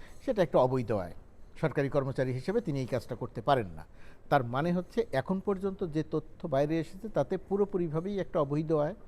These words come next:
দুর্নীতি, জালিয়াতি ইত্যাদি ইত্যাদি বলা যায়।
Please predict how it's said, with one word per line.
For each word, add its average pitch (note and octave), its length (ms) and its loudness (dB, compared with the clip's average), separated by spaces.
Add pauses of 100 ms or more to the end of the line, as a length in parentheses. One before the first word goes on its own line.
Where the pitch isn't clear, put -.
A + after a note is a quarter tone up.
(560)
দুর্নীতি, D3+ 640 4 (800)
জালিয়াতি D3 540 6 (140)
ইত্যাদি D3+ 480 4
ইত্যাদি G#2+ 380 -4
বলা F#2 260 -8
যায়। - 140 -14